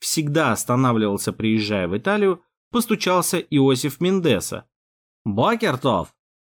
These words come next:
"Доброе утро. У меня есть новости, которые господину стоит услышать", начал пройдоха, протягивая ладонь.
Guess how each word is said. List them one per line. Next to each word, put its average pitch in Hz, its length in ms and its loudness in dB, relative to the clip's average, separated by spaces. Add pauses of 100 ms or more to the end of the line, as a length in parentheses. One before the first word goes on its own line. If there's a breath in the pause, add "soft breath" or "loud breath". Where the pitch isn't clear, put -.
(100)
"Доброе 113 360 0
утро. 87 380 -4 (420)
У 123 100 0
меня 127 280 2
есть 131 260 2
новости, 165 460 0
которые 131 440 0
господину 120 600 0
стоит 110 360 -2
услышать", 170 580 -2 (540)
начал 147 340 0
пройдоха, 113 540 0
протягивая 113 580 0
ладонь. 139 420 0